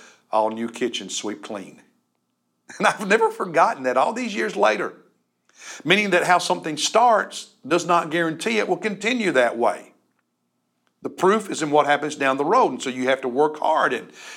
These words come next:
you have to adjust. And, and, and just because it starts well doesn't mean it will continue well or end well. And I have to tell you, I have used that analogy, shared that analogy with people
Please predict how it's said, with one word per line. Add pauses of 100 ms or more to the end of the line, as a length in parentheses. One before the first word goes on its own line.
you
have
to
adjust.
And, (260)
and,
and
just
because
it
starts
well
doesn't
mean
it
will (280)
continue
well
or
end
well. (340)
And
I
have
to
tell
you,
I
have
used
that
analogy,
shared
that
analogy
with
people